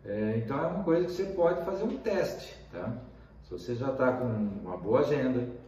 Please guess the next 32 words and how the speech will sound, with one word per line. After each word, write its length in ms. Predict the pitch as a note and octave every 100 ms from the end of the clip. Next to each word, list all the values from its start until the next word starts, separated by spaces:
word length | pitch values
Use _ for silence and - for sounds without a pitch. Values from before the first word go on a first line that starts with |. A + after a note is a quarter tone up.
| - - - - -
é, 720 | - F#2 F#2+ F#2+ F#2+ F#2 F#2 F#2
as 80 | -
pessoas 500 | A2+ G#2 A2 G#2+ G2+
n-, 440 | G2 - F2 E2
não 80 | F2
têm 160 | - A2
reclamado 680 | A2+ A#2 G#2 G#2 G#2+ G2+ G2
de 60 |
valor, 360 | F#2 F#2+ G#2 G#2+
a 80 | F#2+
maioria 320 | F#2 - -
pelo 180 | - -
menos, 260 | A#2+ A2+
então 340 | - G2+ G#2+ G#2
sempre 240 | A#2 A#2
vai 120 | G#2+
ter 160 | G2+ G2+
gente 280 | G2 G2+ -
que 100 | -
vai 260 | F#2+ F#2 F2 - - - -
reclamar 480 | F#2+ G2+ F#2+ F#2+ F#2
do 120 | F2+ -
custo, 380 | D3 E3 - - - - - - -
mas 180 | G2 G2+
se 140 | G#2+
a 20 |
maioria 540 | G2 G2+ G#2 G2+ B2+ B2
não, 140 | A2+
não 340 | G#2+ G2+ G2 G2+
reclama 320 | G#2 G#2 G2
nada, 340 | G2+ A2 B2 - - - -
aumente, 480 | - D#3+ D#3+ G3+ -